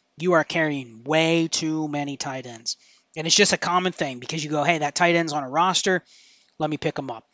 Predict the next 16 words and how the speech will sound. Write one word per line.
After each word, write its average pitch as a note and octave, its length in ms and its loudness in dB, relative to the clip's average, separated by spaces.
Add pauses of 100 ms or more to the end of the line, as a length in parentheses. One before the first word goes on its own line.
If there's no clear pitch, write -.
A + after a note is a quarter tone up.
(220)
But E3 120 -2
you F3+ 140 0
would F#3 160 2
be E3 100 0
shocked - 420 0
at B2+ 120 -8
how E3 180 2
many G#3+ 220 -2
roster F3 400 0
reviews D3+ 580 -2
and C3 140 -16
teams F3+ 320 -4
that E3 100 -2
I D#3 80 4
look D3+ 240 -2
at C#3+ 260 -4